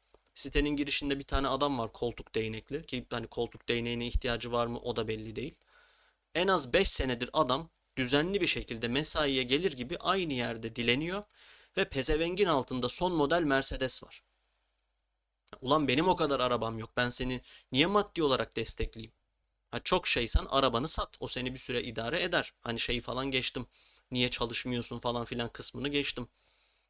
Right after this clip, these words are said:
Ben keriz miyim bu adama para vereyim bundan sonra?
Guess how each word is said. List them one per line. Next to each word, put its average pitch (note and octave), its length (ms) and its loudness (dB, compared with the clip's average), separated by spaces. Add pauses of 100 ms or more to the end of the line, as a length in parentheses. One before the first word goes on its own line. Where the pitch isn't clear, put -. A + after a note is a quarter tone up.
(840)
Ben A#2 120 0
keriz C3+ 340 -2
miyim G#3 220 -2
bu C#3 80 2
adama A#2 260 0
para A#2 240 -4
vereyim A2 280 -6
bundan A2+ 280 -10
sonra? - 320 -14